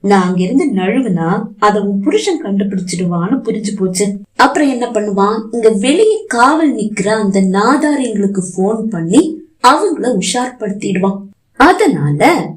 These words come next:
உன் புருஷனையும் சேர்த்து ஏமாத்ததான் இப்படி ஒரு நாடகம்.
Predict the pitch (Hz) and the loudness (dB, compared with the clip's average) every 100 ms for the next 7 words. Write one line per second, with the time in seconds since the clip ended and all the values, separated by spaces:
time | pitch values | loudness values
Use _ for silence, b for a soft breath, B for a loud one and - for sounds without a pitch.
0 | - _ 226 190 - 269 349 - 269 220 | -16 _ 2 2 2 2 2 2 -2 -2
1 | 254 - 220 233 285 320 - 233 190 196 | -4 -2 -2 2 2 0 0 0 0 0
2 | 196 196 185 185 294 - _ _ 403 440 | 0 -2 0 0 0 -4 _ _ 2 2
3 | 311 202 165 165 160 151 151 | 2 -2 -2 -4 -4 -2 -2